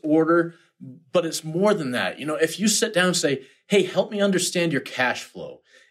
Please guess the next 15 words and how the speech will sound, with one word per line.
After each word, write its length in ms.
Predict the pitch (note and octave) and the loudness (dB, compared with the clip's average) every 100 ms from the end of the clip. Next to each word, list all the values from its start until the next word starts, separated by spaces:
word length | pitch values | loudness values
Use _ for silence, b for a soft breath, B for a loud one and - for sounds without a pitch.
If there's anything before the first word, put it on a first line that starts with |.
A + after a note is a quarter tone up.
| - | 0
Is 240 | D#3+ A#2 | 0 2
there 220 | D#3 G3+ | 0 2
a 80 | F#3 | 2
day 320 | - D#3 E3+ | 0 2 4
of 160 | E3 C#3 | 2 0
the 80 | C#3+ | -6
month 500 | C#3 D3 C3+ C3 - | -2 0 -2 -6 -8
that 220 | B2 B2 C3 | -4 -2 0
works 260 | D3+ D#3 | 0 -2
for 180 | - D3+ | -4 -2
you, 280 | C3+ E3 C3 | 2 4 2
a 40 | |
small 380 | - D#3 D3+ D3 B2 | 0 0 2 2 0
business 320 | C#3 C3 - | -4 -2 -2
owner, 420 | B2+ A#2+ A#2 | 0 0 -2